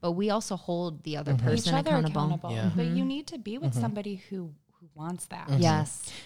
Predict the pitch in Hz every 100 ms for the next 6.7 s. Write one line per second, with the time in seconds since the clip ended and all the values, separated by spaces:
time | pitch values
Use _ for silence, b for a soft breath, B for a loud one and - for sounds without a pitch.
0 | B 131 175 175 175 180 - 165 370 311
1 | - - - 120 123 214 156 151 147 -
2 | - 147 151 156 156 143 143 143 143 151
3 | 202 - - - - - 120 123 131 127
4 | 135 151 123 120 - 104 147 190 214 156
5 | 147 143 147 139 - 185 101 107 135 147
6 | 165 208 170 208 - 110